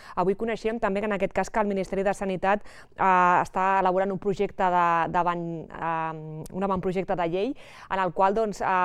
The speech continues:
posa sobre la taula que es prohibeixi fumar en terrasses, vehicles comercials, campus universitaris, discoteques a l'aire lliure. Des de la unitat de control de l'ico, com ho veieu, eh,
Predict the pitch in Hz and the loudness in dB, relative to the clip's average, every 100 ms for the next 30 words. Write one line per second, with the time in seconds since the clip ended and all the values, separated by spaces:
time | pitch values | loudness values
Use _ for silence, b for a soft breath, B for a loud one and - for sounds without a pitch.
0 | 180 196 202 226 208 190 196 202 220 226 | 2 0 -2 0 2 4 6 6 6 4
1 | - 190 185 - - 185 190 202 175 - | 0 -2 -2 -2 -2 0 0 2 2 4
2 | 202 214 233 240 208 190 185 196 - 180 | 4 4 2 2 2 0 2 -2 -4 -8
3 | 170 - 208 226 220 - 208 196 190 190 | -8 -6 -2 -2 -2 -4 -4 -4 -2 2
4 | 180 165 175 208 208 233 208 185 196 - | 2 2 -2 2 2 2 0 -4 -4 -6
5 | 196 196 185 180 180 196 208 277 - B | -4 -4 -2 -2 -2 -2 0 -2 -2 B
6 | B 185 202 185 190 185 180 175 175 170 | B -2 0 2 2 2 2 2 0 0
7 | 170 170 180 170 202 240 214 208 190 196 | 0 -2 -4 -2 -2 -2 -2 -2 0 -2
8 | 262 - 208 208 190 175 185 247 - - | -4 -4 -4 -2 -2 0 0 0 -4 -14
9 | - 170 165 160 160 160 160 | -4 -2 0 2 2 0 -2